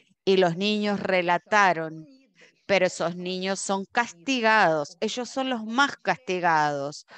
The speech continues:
porque van directamente a la convivencia con su padre. La justicia en Brasil entregó a esos niños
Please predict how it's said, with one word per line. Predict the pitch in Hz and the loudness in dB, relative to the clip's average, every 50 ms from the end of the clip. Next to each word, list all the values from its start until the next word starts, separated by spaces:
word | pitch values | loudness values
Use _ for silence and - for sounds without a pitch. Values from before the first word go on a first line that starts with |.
| - _ 202 | -20 _ _
porque | 185 202 - - 180 170 | -4 -4 0 0 0 2
van | 156 180 175 165 165 147 - - - _ - | 4 4 2 2 0 -6 -10 -18 -20 _ -20
directamente | - 156 165 170 170 196 220 226 220 - _ 247 240 247 247 233 208 190 180 180 175 - - 185 180 180 185 185 - _ _ _ _ _ _ 160 170 _ _ | -8 -4 -4 0 2 2 0 0 -2 -4 _ 2 2 2 2 0 -2 -2 -2 -2 -4 -8 -4 -4 -2 -2 -4 -6 -14 _ _ _ _ _ _ _ _ _ _
a | 190 190 | 0 2
la | 196 202 196 | 2 2 0
convivencia | - 254 262 247 214 190 190 196 208 214 202 - 233 214 | -2 -4 -4 0 2 2 4 4 2 0 0 -2 -2 -2
con | 180 220 214 202 | 0 -2 -4 -4
su | - - 208 175 | -4 -6 -8 -4
padre. | - - 165 165 165 160 160 151 160 151 - - - _ | -2 0 0 2 0 0 -2 -4 -6 -8 -10 -16 -20 _
La | _ - - | _ -6 -6
justicia | - - 165 151 - - 214 226 226 - - 214 | -4 -4 -8 -8 -4 -2 -2 -2 -2 -2 -2 -2
en | 190 190 185 | -2 -2 0
Brasil | 185 185 185 - - 175 160 165 160 160 - _ _ _ _ _ _ _ 196 214 _ _ 233 214 _ _ _ 233 208 196 190 202 208 214 220 214 _ _ _ _ _ _ | -2 -2 -2 -2 -4 -4 -4 -4 -4 -8 -12 _ _ _ _ _ _ _ -20 -20 _ _ _ _ _ _ _ _ _ _ _ _ _ _ _ _ _ _ _ _ _ _
entregó | 175 170 - - 165 165 156 170 220 247 254 247 | -12 -10 -8 -6 -6 -6 -2 2 4 4 6 6
a | 240 214 | 6 4
esos | 196 - - 190 170 | 2 0 -4 -6 -6
niños | 175 190 202 202 190 180 170 170 165 170 170 - - - | -4 -4 -4 -4 -4 -4 -4 -4 -4 -6 -8 -12 -14 -14